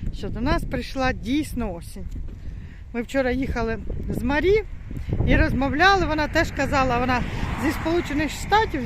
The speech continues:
з Луїзіани, і вона казала про те, що в них,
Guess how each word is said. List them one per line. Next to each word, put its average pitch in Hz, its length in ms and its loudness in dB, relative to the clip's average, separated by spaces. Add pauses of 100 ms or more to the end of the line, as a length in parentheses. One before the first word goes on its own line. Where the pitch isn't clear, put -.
(140)
з - 40 -4
Луїзіани, 294 640 -2
і 277 40 -2
вона 269 200 -2
казала 240 420 -2 (340)
про 262 160 0
те, 330 260 0
що 277 320 -2
в 220 160 -2
них, 320 300 0